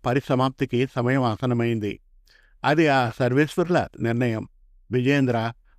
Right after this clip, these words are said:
బాధపడకు, వ్యవధి మరికొన్ని గంటలే. మన కలయిక విడిపోవడం అంతా ఆ సర్వేశ్వర నిర్దేశం. ధైర్యంగా కావలసిన ఏర్పాట్లను చేయించు విజయేంద్ర," ఎంతో ప్రశాంత చిత్తంతో పలికారు గురుదేవులు.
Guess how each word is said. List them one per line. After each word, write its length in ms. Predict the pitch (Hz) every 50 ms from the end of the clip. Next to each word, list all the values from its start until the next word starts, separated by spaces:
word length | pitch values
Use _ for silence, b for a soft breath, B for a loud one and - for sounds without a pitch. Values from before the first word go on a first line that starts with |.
| _ -
బాధపడకు, 640 | 98 117 127 139 147 - 131 117 107 - 101 98 - _ _ _ _ _ _ _ -
వ్యవధి 420 | 127 123 143 156 135 123 135 160
మరికొన్ని 460 | 147 131 127 127 120 - 127 117 113
గంటలే. 460 | 107 110 113 110 135 123 120 110 98 b b b b b b b b b b 120
మన 220 | 131 139 143 139
కలయిక 460 | 131 - 127 120 131 151 160 - -
విడిపోవడం 760 | 151 151 147 123 120 127 131 131 135 127 127 127 131 127 -
అంతా 480 | - 110 123 117 - 139 156 147 - b b b b b b b b 117
ఆ 200 | 127 131 131 123
సర్వేశ్వర 760 | - - 127 120 127 139 143 143 135 - 180 160 135 123 - 131
నిర్దేశం. 640 | 123 120 120 113 117 127 123 - - 110 101 101 110 - _ _ - _ _ _ _ _ _ _ -
ధైర్యంగా 560 | 123 131 143 156 151 175 180 160 156 170 185
కావలసిన 500 | 175 - 135 123 127 131 131 123 - 139
ఏర్పాట్లను 640 | 139 127 120 117 - - 135 127 - 131 120 117 123 139 135 -
చేయించు 500 | 123 120 127 127 127 - - 110 95 - - -
విజయేంద్ర," 640 | 120 120 120 127 127 127 123 120 110 110 110 107 - _ _ _ _ _ _ _ _ _ _ _ _ _ _
ఎంతో 360 | 120 127 135 139 - 185 180
ప్రశాంత 480 | 185 - 131 117 - 143 135 139 135 -
చిత్తంతో 580 | 127 104 - - 123 - - 127 123 123 131 113
పలికారు 440 | - 120 110 107 - 120 131 131
గురుదేవులు. 640 | 104 101 117 117 110 113 120 117 113 107 107 104